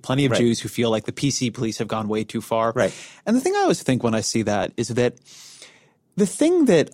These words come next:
Speaker 1: a lot of people who have been bound
Speaker 2: Mm-hmm.
Speaker 1: by social political correctness
Speaker 2: Mm-hmm.
Speaker 1: want to say
Speaker 2: Mm-hmm.
Speaker 1: is not that I can misgender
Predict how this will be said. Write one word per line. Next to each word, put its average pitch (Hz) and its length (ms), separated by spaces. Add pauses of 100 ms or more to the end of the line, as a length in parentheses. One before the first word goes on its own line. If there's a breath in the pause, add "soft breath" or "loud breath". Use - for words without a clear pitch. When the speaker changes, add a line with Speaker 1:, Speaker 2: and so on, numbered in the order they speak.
(160)
Speaker 1:
a 120 60
lot 123 280
of 127 140
people 123 480
who 117 200
have 104 100
been 110 200 (120)
bound 117 580
Speaker 2:
Mm-hmm. 110 140
Speaker 1:
by 107 400
social 120 400
political 117 320
correctness 113 400
Speaker 2:
Mm-hmm. 123 100
Speaker 1:
want 117 260
to 117 80
say 123 460
Speaker 2:
Mm-hmm. 143 240 (320 loud breath)
Speaker 1:
is 135 160
not 147 200
that 147 100
I 131 60
can 113 260
misgender 117 560